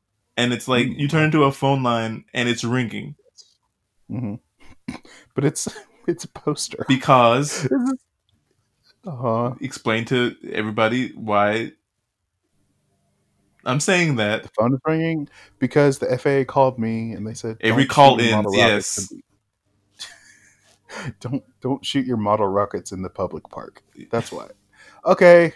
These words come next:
Speaker 2: I guess it's better. Okay, okay. Now, are you gonna make a movie out of that?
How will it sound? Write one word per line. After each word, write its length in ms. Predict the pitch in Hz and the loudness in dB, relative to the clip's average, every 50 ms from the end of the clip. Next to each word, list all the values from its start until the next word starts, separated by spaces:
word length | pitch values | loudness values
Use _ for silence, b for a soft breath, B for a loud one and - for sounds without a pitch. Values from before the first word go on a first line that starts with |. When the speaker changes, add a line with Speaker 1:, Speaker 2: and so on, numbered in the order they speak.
| - - | -6 -8
Speaker 2:
I 60 | 151 | -6
guess 200 | 147 160 156 147 | -4 -4 -4 -4
it's 140 | - 143 - | -6 -10 -8
better. 480 | - - 139 139 139 139 139 139 143 _ _ _ _ _ _ - | -2 0 0 2 2 2 0 -2 -4 _ _ _ _ _ _ -12
Okay, 380 | 123 120 123 113 110 113 113 110 - | -10 -8 -8 -6 -6 -8 -10 -12 -16
okay. 320 | 117 110 - 95 85 85 _ _ _ _ _ _ _ _ - | -20 -18 -14 -12 -12 -12 _ _ _ _ _ _ _ _ -2
Now, 140 | 117 117 110 | 0 2 2
are 120 | 104 113 | 4 2
you 80 | 127 135 | 2 2
gonna 160 | 147 165 160 143 | 2 0 0 0
make 160 | 147 143 - | 0 0 -2
a 40 | 104 | -4
movie 360 | 95 87 90 117 147 175 214 | -4 -2 -4 -2 -2 -2 -2
out 140 | 254 262 269 | -2 -2 -2
of 100 | 247 247 | -2 -2
that? 300 | 277 285 277 - - | -2 -2 -2 -4 -6